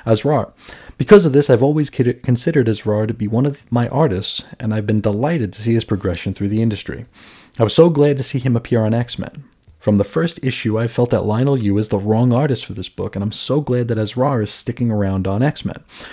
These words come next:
Because I'm ac-, I'm ahead of you in continuity, I've already seen some of his work on X of Tens, which is phenomenal. The Stasis book is drawn by Asrar and Pepe Larraz, and it's po-, possibly the best drawn book out of the whole Hox Pox Doc Sox era.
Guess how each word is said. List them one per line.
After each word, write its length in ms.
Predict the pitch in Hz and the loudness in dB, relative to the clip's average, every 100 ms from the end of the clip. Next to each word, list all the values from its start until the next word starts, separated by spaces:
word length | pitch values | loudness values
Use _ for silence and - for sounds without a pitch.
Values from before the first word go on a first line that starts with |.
| - - - - | -20 -20 -20 -8
Because 260 | 127 180 156 | 2 4 6
I'm 160 | 123 117 | 4 -2
ac-, 320 | - 156 - | -2 -2 0
I'm 120 | 139 131 | 0 2
ahead 180 | 135 | 4
of 80 | 190 | 2
you 160 | 170 165 | 2 2
in 100 | 131 | 0
continuity, 840 | - 135 123 123 220 156 98 117 | 0 -2 0 0 2 2 2 0
I've 280 | - 117 113 | -2 -4 -6
already 380 | - 143 165 160 | -6 -4 -2 -2
seen 300 | - 123 120 | -2 0 0
some 200 | - 113 | 0 0
of 60 | 117 | 0
his 160 | 117 | 0
work 240 | 95 95 110 | 0 -2 -2
on 100 | 107 | -2
X 220 | 101 - | -4 -6
of 120 | 101 - | -8 -8
Tens, 540 | - 165 123 135 - | -4 0 0 -2 -4
which 180 | 110 - | -6 -4
is 140 | 117 | -6
phenomenal. 800 | - 117 113 117 117 98 - - - - - - - | -4 -2 0 0 0 -2 -4 -12 -20 -20 -20 -10 -6
The 60 | |
Stasis 520 | - - 151 165 117 | -4 0 0 2 -2
book 240 | - 120 - | -2 -4 -2
is 100 | 98 | -6
drawn 300 | - 117 120 | -2 0 2
by 140 | 107 | 2
Asrar 500 | 104 104 110 117 147 | 0 0 0 0 0
and 120 | 113 | -2
Pepe 220 | - 123 135 | 0 4 4
Larraz, 580 | 139 139 117 98 113 | 4 4 2 0 -2
and 120 | 120 107 | -4 -6
it's 100 | - | -6
po-, 380 | - 131 147 - | -6 -4 -4 -4
possibly 480 | 160 - 135 135 | -4 -4 0 0
the 160 | 120 120 | 2 0
best 340 | 110 127 147 | 0 -2 -4
drawn 280 | - 123 131 | -6 -4 -2
book 240 | 107 98 104 | -2 -2 -2
out 80 | |
of 60 | 98 | -2
the 80 | 98 | -2
whole 260 | 113 117 | 0 0
Hox 340 | 117 117 120 - | 0 -2 -4 -6
Pox 380 | - 113 110 - | -8 -6 -6 -4
Doc 280 | 107 104 | -2 -2
Sox 440 | - - 104 110 - 143 | -4 -2 -2 -4 -6 0
era. 340 | 165 120 - | 0 0 -4